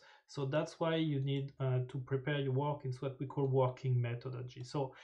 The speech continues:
you need to have a plan, a strategy in order to clearly define what you're gonna do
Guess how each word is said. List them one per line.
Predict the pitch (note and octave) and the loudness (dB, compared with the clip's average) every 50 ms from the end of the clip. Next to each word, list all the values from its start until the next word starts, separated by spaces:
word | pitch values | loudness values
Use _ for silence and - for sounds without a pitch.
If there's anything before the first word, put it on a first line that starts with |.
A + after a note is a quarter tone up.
| - - _ _ | -20 -20 _ _
you | - D#3 | 0 0
need | E3+ G3 A#3 - | 0 0 0 0
to | - - G3 | 4 8 8
have | G#3 F#3+ | 8 8
a | D#3+ D3 | 8 4
plan, | - - - D3+ C#3+ C#3+ D3 D3+ D#3 - - - | 0 0 2 2 4 4 2 2 0 -2 -2 -2
a | B2+ | -2
strategy | B2+ - - - D#3 E3+ E3 - D#3+ D3 C#3 D3 D#3 D#3 D#3 | -2 -2 -2 -2 -2 -2 0 -2 -2 -2 0 0 2 2 2
in | - - C#3 C#3 | 0 0 0 0
order | C#3 C3+ C3+ C3+ C3+ - | 0 2 0 0 -2 -2
to | - C3+ | -6 -12
clearly | B2 - - E3+ F3+ G3 G3 G3+ | -12 -6 -2 0 2 2 2 0
define | E3 D#3+ F3 D#3+ - - - D#3 D#3+ D#3+ E3 D#3+ D3+ - - - _ | -2 -4 -6 -6 -6 -6 -2 0 0 0 0 -2 -4 -8 -12 -20 _
what | - D3+ C3+ C3+ C#3 D3+ F3 F3 - - | -6 -2 0 2 2 2 2 0 0 -2
you're | E3+ D#3 | -2 0
gonna | D3 D3+ D3 D3 C#3+ | 0 2 2 2 0
do | C3+ C#3+ D3 D3 D3 D3+ D3+ | 0 0 2 2 2 2 0